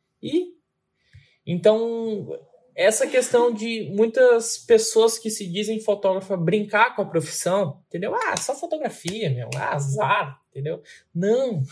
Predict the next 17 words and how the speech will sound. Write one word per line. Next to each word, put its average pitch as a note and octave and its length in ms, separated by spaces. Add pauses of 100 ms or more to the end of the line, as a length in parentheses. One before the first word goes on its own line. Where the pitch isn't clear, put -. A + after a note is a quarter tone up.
(300)
não G#3 260
é A#3+ 200
só F#3 180
fotografia. C#3+ 760 (300)
Não G3+ 180
é B3+ 160
só A#3+ 180
ligar G3 220
uma G3 220
câmera F#3+ 420
e E3+ 80
gravar E3 520
ou, D#3 380 (300)
ah, D3 580 (760)
fazer E3 180
um E3+ 100
podcast. E3 880